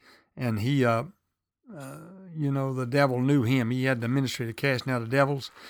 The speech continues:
And I tell you, when, and I was in, the first time I was in one of his meetings, I'd never been there before. Uh, been, never heard of him before. Uh, and somebody said, "Would you like to go hear this, brother?" And I said, "Yeah, I would. I really would like to hear him." And so I went with him, and,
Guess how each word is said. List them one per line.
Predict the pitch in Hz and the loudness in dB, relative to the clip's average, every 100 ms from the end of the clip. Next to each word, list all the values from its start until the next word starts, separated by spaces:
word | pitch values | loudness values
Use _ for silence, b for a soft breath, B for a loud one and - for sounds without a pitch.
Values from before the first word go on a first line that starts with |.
| B | B
And | 123 117 | 0 2
I | 131 | 4
tell | 143 | 4
you, | 139 127 | 4 4
when, | 127 123 | 2 2
and | 120 131 123 131 | 0 -2 -2 2
I | 139 | 2
was | 123 113 | 0 -2
in, | 131 131 131 135 127 | 0 -2 -4 -8 -6
the | |
first | - 151 | -2 0
time | 143 131 | 2 0
I | |
was | 127 | 0
in | 139 135 | 2 0
one | 135 | 0
of | |
his | 123 113 | -2 0
meetings, | 143 165 127 | 0 0 -2
I'd | 127 | -2
never | 135 120 | -2 -2
been | 120 165 | 0 0
there | 131 | 0
before. | 110 101 123 135 B B B B B B - | -2 -4 0 0 B B B B B B -10
Uh, | 123 123 | -6 -4
been, | 123 143 143 | -6 -6 -2
never | 147 127 | 0 4
heard | 135 175 | 4 4
of | 131 | 2
him | 120 | 0
before. | 113 107 127 131 143 - | -4 -6 -4 -2 -2 -2
Uh, | 127 117 123 165 _ - | -6 -8 -10 -18 _ -8
and | 123 - 123 | -8 -6 -6
somebody | - 139 127 | -2 0 0
said, | 127 - _ | -2 -6 _
"Would | 143 123 | -2 0
you | 131 | 4
like | 143 131 | 4 4
to | |
go | 131 | 2
hear | 127 151 | 4 4
this, | 143 113 | 2 0
brother?" | 120 123 | -2 -2
And | 139 127 | -2 -4
I | |
said, | 113 123 | -4 -6
"Yeah, | 151 170 | -4 -4
I | |
would. | 156 190 151 | -4 -4 -4
I | 117 | -6
really | 117 147 151 | -4 -2 -2
would | 160 151 | -2 -4
like | 147 | -6
to | - | -4
hear | 151 | -4
him." | 170 147 B B B B B B | -4 -6 B B B B B B
And | 127 123 | -2 -2
so | - 139 | 2 4
I | 143 | 4
went | 143 160 | 2 0
with | 147 156 | 0 0
him, | 165 | 0
and, | 123 120 | 0 -6